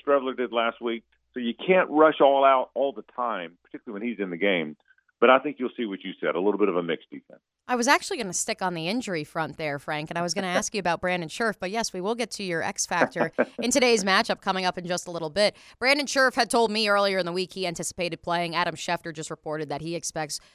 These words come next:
Speaker 2: all five of the questionable Jaguars listed on their injury report to play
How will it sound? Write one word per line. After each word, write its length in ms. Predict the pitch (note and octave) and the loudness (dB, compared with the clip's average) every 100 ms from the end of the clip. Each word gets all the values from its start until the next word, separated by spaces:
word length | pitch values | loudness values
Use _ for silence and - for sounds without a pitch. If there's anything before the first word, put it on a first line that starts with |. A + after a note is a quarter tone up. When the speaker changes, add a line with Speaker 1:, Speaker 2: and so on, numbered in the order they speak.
| _ | _
Speaker 2:
all 200 | - F#3 | 2 4
five 300 | - F3 F3 | 6 6 6
of 120 | E3+ | 2
the 80 | - | -4
questionable 560 | - F3+ E3+ E3 D#3+ D3 | -4 -2 -2 -4 -6 -6
Jaguars 560 | E3 D#3 D#3 D#3+ D3+ | -4 -2 0 -2 -2
listed 260 | D#3+ D#3 D#3+ | -4 -4 -4
on 100 | D3+ | -6
their 120 | D3+ | -4
injury 300 | E3 E3+ E3 | -4 -4 -4
report 440 | D3+ D3+ D#3+ D3+ - | -6 -8 -8 -8 -6
to 240 | - A3 | -4 -4
play 480 | F3 - G#3 F#3 | -4 0 2 2